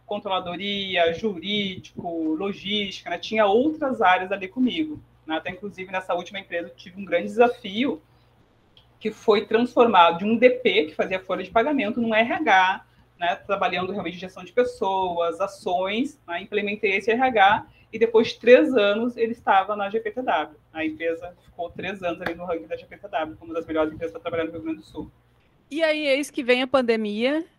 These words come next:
Speaker 2: e babar os empregos formal num corporativo.
Speaker 1: Sim, sim. E aí, justamente, o impacto que aconteceu, porque, assim,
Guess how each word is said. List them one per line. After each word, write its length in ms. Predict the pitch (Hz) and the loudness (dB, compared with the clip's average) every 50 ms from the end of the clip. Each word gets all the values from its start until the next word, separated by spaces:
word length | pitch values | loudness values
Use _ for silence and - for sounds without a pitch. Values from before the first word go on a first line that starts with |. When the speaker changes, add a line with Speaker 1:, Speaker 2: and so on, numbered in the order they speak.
| - - - | -20 -20 -16
Speaker 2:
e 460 | - 220 233 240 240 254 269 294 330 - _ _ _ _ _ _ _ _ - | -10 -6 -4 -2 -2 -2 -2 -2 -4 -6 _ _ _ _ _ _ _ _ -20
babar 440 | 185 180 214 226 233 220 233 240 262 | -4 0 2 2 4 6 6 6 6
os 80 | 262 247 | 4 2
empregos 640 | 269 262 - 247 233 226 226 220 233 233 226 240 254 247 _ _ _ | -2 -2 -2 0 0 0 0 -2 -4 -4 -4 -6 -8 -10 _ _ _
formal 840 | - - 240 233 226 226 220 214 214 214 220 220 220 220 214 226 247 240 _ - | -6 -2 0 0 2 2 0 0 2 2 2 2 2 0 -2 -6 -10 -14 _ -16
num 380 | 208 202 214 208 214 208 190 190 - 196 - | -14 -10 -8 -8 -8 -8 -10 -12 -14 -18 -10
corporativo. 840 | - 226 214 202 - 214 202 214 - - - 208 185 180 170 170 - _ _ _ _ _ _ _ _ _ _ _ _ _ _ | -8 -8 -6 -2 -2 0 0 0 -2 -4 -4 -4 -4 -4 -6 -8 -12 _ _ _ _ _ _ _ _ _ _ _ _ _ _
Speaker 1:
Sim, 420 | - 214 208 180 226 - - - - _ _ _ _ _ _ _ _ _ _ | 2 2 4 4 2 2 0 -2 -10 _ _ _ _ _ _ _ _ _ _
sim. 140 | - 180 165 | -2 0 2
E 160 | 156 151 156 | 2 4 4
aí, 400 | 175 185 196 208 247 285 220 233 | 6 6 6 6 4 2 2 0
justamente, 540 | 220 220 285 311 - 403 285 247 247 247 - | 0 0 0 2 2 4 4 4 4 2 0
o 160 | - 220 226 | -2 2 4
impacto 800 | 294 302 311 311 - - 214 208 226 240 240 - - - - - - _ _ _ _ | 6 6 6 4 6 8 10 12 10 10 8 4 -2 -14 -18 -20 -20 _ _ _ _
que 80 | - 196 | -4 -4
aconteceu, 800 | 190 190 190 170 160 156 - - - 175 180 196 208 196 175 - _ _ _ | -4 -4 -6 -8 -10 -10 -10 -8 -6 -2 -2 -2 -2 -4 -6 -10 _ _ _
porque, 140 | - 202 254 | -16 -14 -12
assim, 360 | 247 - 226 190 160 156 | -10 -8 -8 -8 -8 -10